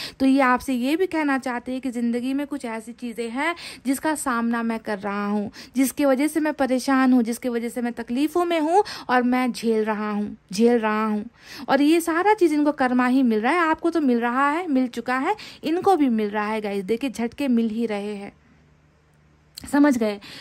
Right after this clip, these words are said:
तो बाकी चीज़ें यहाँ पर और क्या-क्या है गाइस, बाकी चीज़ें यहाँ पर मून का एनर्जी आया है।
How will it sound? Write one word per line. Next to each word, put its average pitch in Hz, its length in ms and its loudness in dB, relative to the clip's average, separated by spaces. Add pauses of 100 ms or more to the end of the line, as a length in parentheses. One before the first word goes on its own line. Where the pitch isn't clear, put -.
(140)
तो 285 60 0
बाकी 285 340 -2
चीज़ें 359 260 -2
यहाँ 277 160 -4
पर 277 140 -4
और 254 180 -4
क्या-क्या 226 400 -8
है 233 140 -8
गाइस, 262 320 -2 (280)
बाकी 277 320 0
चीज़ें 320 300 0
यहाँ 269 180 0
पर 277 160 0
मून 269 340 0
का 311 180 -2
एनर्जी 240 360 -4
आया 233 220 -4
है। 269 240 -4